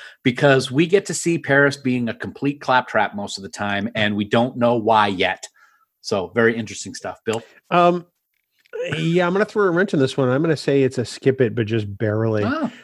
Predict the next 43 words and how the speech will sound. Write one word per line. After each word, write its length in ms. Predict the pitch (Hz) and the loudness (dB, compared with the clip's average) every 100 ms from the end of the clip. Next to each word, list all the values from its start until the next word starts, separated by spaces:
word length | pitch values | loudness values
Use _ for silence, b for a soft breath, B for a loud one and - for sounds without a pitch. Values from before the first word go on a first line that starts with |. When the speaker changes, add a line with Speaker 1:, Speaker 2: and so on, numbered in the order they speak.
| B - | B 0
Speaker 2:
Um, 260 | 151 147 - - | 2 2 -2 -4
Speaker 1:
okay. 160 | 165 | -2
Speaker 2:
while 220 | 156 196 | 0 2
I 40 | 311 | 4
like 260 | 277 285 | 4 2
the 80 | 269 | 0
fact 240 | - 202 - | 0 0 0
they're 80 | |
trying 200 | 147 151 151 | -2 2 2
to 40 | |
grow 160 | 143 135 | 2 2
the 100 | 113 | 0
Doctor 440 | 110 113 151 143 | -2 -4 0 0
in 80 | 143 | 2
this 160 | 143 | 0
episode 520 | 147 147 139 143 151 123 | 0 -2 0 2 2 2
and 120 | 123 | 0
have 160 | 127 | 0
him 100 | 127 | 0
experience 520 | 113 - 127 131 147 - | -4 -4 -2 0 0 0
things, 320 | 160 156 156 B B B B | 0 0 -2 B B B B
I 120 | - 139 | 0 0
just 380 | 113 165 165 180 | 2 2 2 2
don't 140 | 139 | 4
like 200 | 143 143 | 4 4
this 160 | 135 139 | 2 2
episode, 240 | 123 123 | 2 2
and 100 | 120 | 0
I 40 | |
really 260 | 110 117 131 | 0 2 2
can't 240 | - 131 | 2 -2
put 100 | 135 131 | -2 -2
my 100 | 123 | 0
finger 340 | 131 120 113 | 0 0 0
on 140 | 110 | 0
why. 320 | 104 110 104 107 | 0 0 2 0
That's 200 | 117 - | -2 0
really 200 | 139 131 | 2 2
kind 180 | 131 120 | 2 -2
of 60 | |
the 60 | 107 | -2
surprising 540 | - 113 117 110 107 101 | -6 -2 -2 -2 -6 -4
thing. 240 | 113 101 | -4 -4